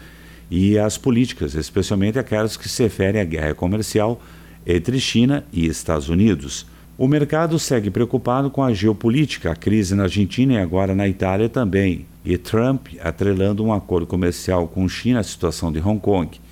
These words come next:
Com isso, aumentam temores em relação à estabilidade econômica mundial, o que deve continuar afetando commodities agrícolas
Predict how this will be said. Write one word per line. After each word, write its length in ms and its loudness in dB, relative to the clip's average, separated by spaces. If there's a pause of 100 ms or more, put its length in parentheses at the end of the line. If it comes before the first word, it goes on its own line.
(120)
Com 120 0
isso, 320 2
aumentam 460 0
temores 680 2
em 80 -4
relação 480 0
à 40 2
estabilidade 600 -2
econômica 560 0
mundial, 500 0 (380)
o 100 -6
que 140 0
deve 340 2
continuar 680 0
afetando 640 -2
commodities 680 0
agrícolas 600 0